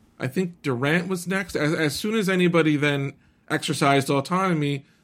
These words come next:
they got the hate too. And now you have Kyrie, who, why don't athletes, you know, we want them to be, to speak up, speak to power, use your platform.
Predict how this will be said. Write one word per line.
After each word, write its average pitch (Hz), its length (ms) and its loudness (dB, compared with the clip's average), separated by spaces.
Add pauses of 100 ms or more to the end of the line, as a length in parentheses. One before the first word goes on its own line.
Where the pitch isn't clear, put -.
(160)
they 147 140 4
got 143 200 2
the 131 100 0
hate 127 260 -2
too. - 340 -4 (380)
And 131 120 -2
now 143 120 2
you 202 160 0
have 190 240 0
Kyrie, 147 720 2 (520)
who, 147 420 0 (280)
why 143 220 2
don't 180 160 4
athletes, 156 580 0
you 135 100 -6
know, 120 100 0
we 117 120 2
want 147 260 0
them 143 140 -6
to 139 100 -6
be, 127 440 -2 (480)
to 135 100 -4
speak 143 360 0
up, 123 280 0
speak - 300 0
to - 80 -4
power, 131 440 -2
use 131 340 2
your 147 100 0
platform. 127 760 -4